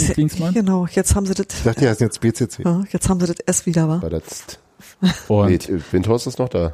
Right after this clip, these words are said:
Speaker 1: Ach so, ah,
Speaker 4: Von dem
Speaker 1: verdammt.
Speaker 4: stammt.
Speaker 1: Ach, verdammt.
Speaker 2: Genau. Also Larsi ist noch da, das Projekt lebt, aber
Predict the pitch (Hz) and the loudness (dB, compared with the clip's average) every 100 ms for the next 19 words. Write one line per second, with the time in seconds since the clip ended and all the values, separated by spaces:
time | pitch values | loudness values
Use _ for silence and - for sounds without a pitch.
0 | - - 170 226 208 202 - - 196 165 | -2 -2 0 0 0 0 0 2 2 2
1 | 151 107 107 185 - - 180 160 156 - | -2 0 0 -2 -8 -8 -4 -4 -6 -6
2 | - - 92 85 - - - - _ - | -4 0 0 0 -4 -20 -20 -20 _ -20
3 | - - 98 90 90 113 - 120 107 92 | -12 -4 0 2 2 2 0 -2 -2 -2
4 | 92 90 101 117 107 - 90 98 - 98 | -2 0 0 0 -2 -2 -4 -4 -6 -4
5 | 98 127 - - - - - - 104 107 | -2 -2 -4 -18 -20 -20 -14 -2 2 4
6 | 107 | 4